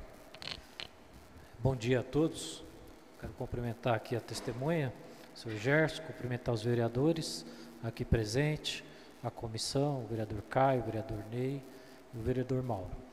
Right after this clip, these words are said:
O vereador Baiano, cumprimentar meu colega aqui, Leandro. E, assim, pra deixar claro, justificar o rol de testemunha, justamente, eh, o senhor Gerson foi arrolado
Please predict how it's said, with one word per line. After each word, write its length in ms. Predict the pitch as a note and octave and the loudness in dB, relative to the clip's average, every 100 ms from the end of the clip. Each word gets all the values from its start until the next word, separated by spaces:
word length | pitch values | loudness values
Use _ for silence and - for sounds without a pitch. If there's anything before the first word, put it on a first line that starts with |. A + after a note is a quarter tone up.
| - - - - - | -18 -18 -20 -20 -10
O 40 | A#2 | -4
vereador 320 | B2 B2 C3 | -2 2 2
Baiano, 500 | C3 C3 C#3 E3 F3+ | 4 6 6 4 0
cumprimentar 500 | - - A#2 - B2+ | -8 -8 -8 -4 -4
meu 120 | A#2+ | -4
colega 380 | - A#2+ A#2 A#2 | -4 -2 -2 -4
aqui, 280 | - C3 A2+ - - - | -6 -10 -12 -14 -18 -6
Leandro. 560 | A2+ B2 C#3+ D3+ D3+ - - - - - - - - - | 0 2 2 2 0 -2 -10 -14 -16 -16 -18 -18 -16 -2
E, 540 | C3+ C3 C3 B2+ B2 B2+ | 4 6 6 6 4 0
assim, 220 | D#3+ D3 B2+ - | -2 -4 -6 2
pra 100 | F3+ | 4
deixar 300 | E3 - C3 | 6 6 2
claro, 420 | - D3+ D#3+ C3+ | 10 12 12 12
justificar 600 | B2+ - - - - D3 | 8 8 2 -2 2 2
o 100 | B2 | 2
rol 360 | G#2+ C3+ C3 A2 - - - | 2 2 2 -4 -10 -16 -16
de 80 | - | -8
testemunha, 680 | A#2+ - A2+ B2 D#3+ A#2+ - - - - - | -8 -6 -4 -2 -2 -2 -8 -14 -16 -18 -4
justamente, 960 | C#3 G#3 - - F3 D#3+ F3+ G3+ - F#3+ - | 6 6 10 12 12 12 8 6 2 0 4
eh, 180 | D#3 C3 | 8 10
o 60 | B2+ | 10
senhor 180 | - C3 | 8 8
Gerson 340 | B2+ D#3+ - | 10 8 6
foi 160 | - B2 | 4 4
arrolado 540 | A2 A#2+ D#3+ C#3+ - | 4 6 8 6 2